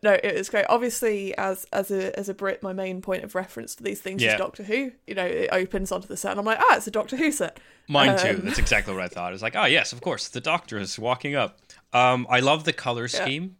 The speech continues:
Speaker 2: Um,
Speaker 1: Yes.
Speaker 2: and I love that there's lights, and they're like,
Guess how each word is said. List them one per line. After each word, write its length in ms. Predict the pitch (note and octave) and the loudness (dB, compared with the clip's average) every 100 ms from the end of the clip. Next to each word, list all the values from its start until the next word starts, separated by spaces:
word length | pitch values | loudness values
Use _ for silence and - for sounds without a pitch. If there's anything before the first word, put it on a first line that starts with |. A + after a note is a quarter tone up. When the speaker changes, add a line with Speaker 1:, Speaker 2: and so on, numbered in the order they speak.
| _ - | _ -8
Speaker 2:
Um, 480 | A2+ G#2 G#2 G#2 G2+ - _ _ _ _ _ _ _ | -4 -4 -6 -8 -12 -20 _ _ _ _ _ _ _
Speaker 1:
Yes. 840 | C4+ C4 B3+ A#3+ - - - - - - - | 4 6 6 2 -10 -12 -12 -14 -18 -18 0
Speaker 2:
and 380 | B2 B2 A#2+ - | 4 4 2 0
I 80 | A#2+ | 2
love 220 | C3+ C#3 | 2 0
that 100 | D#3 | -2
there's 300 | D3+ C3 A#2 | 0 -2 -2
lights, 420 | A2 B2+ - - | 2 2 2 -4
and 100 | A2 | -4
they're 120 | A2+ | 0
like, 400 | G#2+ G#2+ G2+ - | 2 2 2 -4